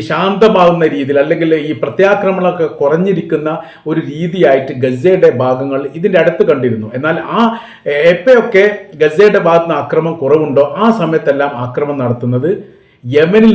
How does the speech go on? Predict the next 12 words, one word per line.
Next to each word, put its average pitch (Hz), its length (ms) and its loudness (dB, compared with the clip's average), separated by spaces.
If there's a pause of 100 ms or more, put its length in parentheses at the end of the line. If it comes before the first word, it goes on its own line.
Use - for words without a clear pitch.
നിന്നാണ് 139 380 0 (180)
എന്നുള്ളതാണ് 123 480 -2
ഇസ്രായേലിനെ 123 420 -6 (480)
ഞെട്ടിപ്പിച്ചിരിക്കുന്ന 120 800 -4
കാര്യം. 98 200 -12 (140)
അവരുടെ 226 360 4
കൈവശത്തിലുള്ള 139 600 0
എല്ലാം 127 180 0 (200)
അത്യാധുനികമായിരിക്കുന്ന 135 1080 -2 (480)
വലിയ 175 380 2 (200)
ലോങ്, 202 380 4 (540)
ഏഹ്, 143 280 -2